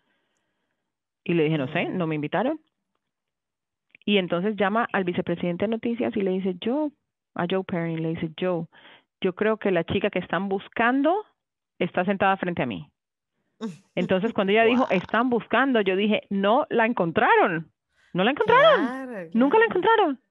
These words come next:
Speaker 2: Guau.
Speaker 1: Y yo dije, "Dios mío, va a venir este señor, Joe Perry", yo no hablaba inglés, no tenía ni idea de nada, o sea, nada, cero.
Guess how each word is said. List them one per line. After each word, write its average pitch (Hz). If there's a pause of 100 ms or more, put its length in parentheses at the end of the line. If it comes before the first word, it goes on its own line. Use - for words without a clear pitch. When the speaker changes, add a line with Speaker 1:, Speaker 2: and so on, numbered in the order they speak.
(560)
Speaker 2:
Guau. 104 (680)
Speaker 1:
Y 185
yo 190
dije, 196
"Dios 175
mío, 226 (120)
va 170
a 170
venir 190
este 190
señor, 202
Joe 202
Perry", 214
yo 180
no 190
hablaba 196
inglés, 185 (120)
no 175
tenía 190
ni 175
idea 170
de 175
nada, 190
o -
sea, 160
nada, 190 (160)
cero. 202